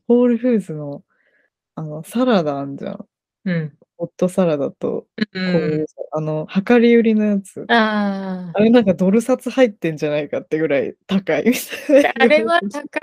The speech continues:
Speaker 2: いよね。高いけど、あの惣菜、やっぱ美味しいから、たまに
Speaker 1: 美味しいよね。
Speaker 2: 疲れた時とか買いたくなるよね。
Speaker 1: いや、旅行してる時めちゃくちゃ助けられたもん、あの、「薄味だ」みたいな。
Speaker 2: <laughs> そう、そう、そう、そう。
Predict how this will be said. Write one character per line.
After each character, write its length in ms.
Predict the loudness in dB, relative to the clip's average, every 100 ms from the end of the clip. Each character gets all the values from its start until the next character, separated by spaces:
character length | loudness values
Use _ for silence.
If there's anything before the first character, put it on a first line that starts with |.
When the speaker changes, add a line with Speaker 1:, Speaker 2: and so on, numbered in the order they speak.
| -6
Speaker 2:
い 40 | -4
よ 160 | -4
ね。 400 | -6 -10 -10 -14 _ _ _ -20 -18 -20 _ _
高 320 | -10 -2 -2
い 100 | 0
け 140 | -2 -2
ど、 160 | -2 -2 -4 -2 -4 -8 _ _
あ 120 | -6
の 140 | -4 -4
惣 260 | -6 -8
菜、 560 | -6 -8 -6 -8 -12 -10
や 100 | -10
っ 40 |
ぱ 120 | -8 -10
美 200 | -8 -6
味 120 | -6
し 120 | -8 -10
い 40 |
か 160 | -8 -8
ら、 80 |
た 160 | -10 -10
ま 120 | -4
に 300 | -2 -2 -6 0
Speaker 1:
美 140 | 2
味 60 | 2
し 100 | 0 2
い 120 | 2
よ 140 | 4
ね。 80 | 2
Speaker 2:
疲 220 | 0 0
れ 60 | -2
た 60 | -6
時 80 | -10
と 140 | -10
か 100 | -10
買 180 | -8 -8
い 40 | -6
た 100 | -8
く 100 | -6
な 140 | -6
る 80 | -6
よ 140 | -10
ね。 220 | -14 -20 _ _ _ _ _ _ _ _ _
Speaker 1:
い 60 | -6
や、 80 | -4
旅 180 | -2 -4
行 360 | -2 0 0
し 120 | -4
て 120 | -4 -2
る 140 | 0
時 220 | -2 -2
め 160 | -6 -6
ち 80 | -8
ゃ 60 |
く 60 | -6
ち 100 | -8
ゃ 40 |
助 380 | -6 -8 -8 -6
け 20 |
ら 80 | -2
れ 120 | -2
た 100 | -4
も 160 | -6 -8
ん、 20 | -8
あ 20 |
の、 320 | -8 -8 -10 _ _ _ _ _ -4
「薄 280 | -4 2 4
味 300 | 6 6 4
だ」 80 | 4 2 0
み 120 | -2
た 80 | -8
い 40 | -10 -20 -16 -8
な。 100 | 0
Speaker 2:
<laughs> 0 |
そ 180 | 4
う、 40 | 2
そ 200 | 0 -10
う、 60 |
そ 200 | -6 -6
う、 40 | -8
そ 200 | -2
う。 80 | -2